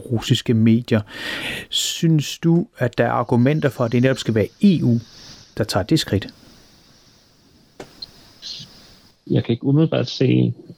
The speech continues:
Speaker 2: øh, hvorfor den type beslutningskompetence bør ligge hos E U. Øhm, det kan jeg ikke, det kan, det kan jeg ikke se nogen, nogen umiddelbart gode grunde til. Øhm,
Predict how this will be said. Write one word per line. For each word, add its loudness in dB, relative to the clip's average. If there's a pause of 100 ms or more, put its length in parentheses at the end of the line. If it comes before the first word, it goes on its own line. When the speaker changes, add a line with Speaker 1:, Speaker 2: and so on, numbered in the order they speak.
Speaker 2:
øh, 2
hvorfor 0 (760)
den 2 (100)
type -2
beslutningskompetence 0
bør 0
ligge 2
hos 0
E 0
U. 0 (420)
Øhm, 0 (1200)
det -4
kan 2
jeg 0
ikke, 0
det -2
kan, -4
det 0
kan -8
jeg 4
ikke -4
se 0
nogen, 0
nogen 2 (100)
umiddelbart 0
gode 2
grunde 0
til. 0 (760)
Øhm, 2